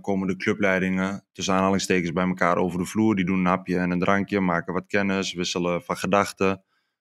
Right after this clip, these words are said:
En dan moet je je voorstellen dat de clubleiding van Union Berlin, die is aangevallen.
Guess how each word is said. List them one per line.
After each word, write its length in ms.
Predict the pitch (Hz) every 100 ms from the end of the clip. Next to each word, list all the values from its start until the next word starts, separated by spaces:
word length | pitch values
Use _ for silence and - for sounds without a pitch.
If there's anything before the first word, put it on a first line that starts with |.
| _
En 100 | 95
dan 80 | 95
moet 140 | 98
je 60 | 92
je 60 |
voorstellen 540 | - 98 101 - 98 98
dat 180 | 92 -
de 80 |
clubleiding 480 | 92 104 98 95 92
van 120 | 95
Union 280 | 101 101 92
Berlin, 320 | 92 92 104
die 80 | 101
is 120 | 90
aangevallen. 680 | 90 98 104 - 104 107 131